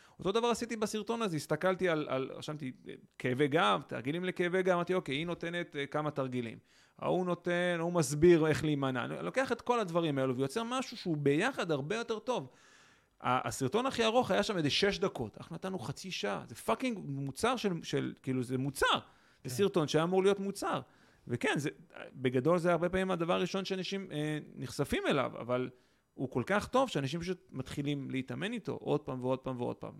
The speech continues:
Speaker 1: משאירים תגובות, מפרגנים לה. ומי שרלוונטי באמת נמצא באזור, כי לא כולם, אבל מגיעים אליה. תקשיב, אנשים מגיעים לאשתי, קליניקה שלנו בכפר יונה, בזכות הסרטון הזה, מאשדוד, מבאר שבע, מהצפון. אנשים מגיעים אליה רק למפגש אחד,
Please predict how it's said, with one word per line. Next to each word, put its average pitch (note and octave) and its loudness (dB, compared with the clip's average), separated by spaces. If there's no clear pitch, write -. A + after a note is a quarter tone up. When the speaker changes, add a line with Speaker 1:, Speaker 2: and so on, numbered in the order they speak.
Speaker 1:
משאירים B2 -8
תגובות, C3 0
מפרגנים C3 0
לה. A#2+ -6
ומי C3 0
שרלוונטי F3+ 4
באמת D3+ 0
נמצא D3 4
באזור, B2+ 4
כי A#2+ -4
לא C#3 -4
כולם, B2+ -4
אבל A2+ -4
מגיעים C3 -2
אליה. G#3+ -4
תקשיב, F#3 -6
אנשים C#3+ -6
מגיעים F#3 -4
לאשתי, F#3+ -6
קליניקה C#3+ -2
שלנו C3 -4
בכפר B2+ 0
יונה, F3 0
בזכות D3 -6
הסרטון D3+ 0
הזה, G#3 0
מאשדוד, A#2+ 2
מבאר A2 -2
שבע, D#3 4
מהצפון. D#3 2
אנשים A3+ 0
מגיעים G3+ 4
אליה A3+ 8
רק G#3+ 8
למפגש G3 2
אחד, B3+ 8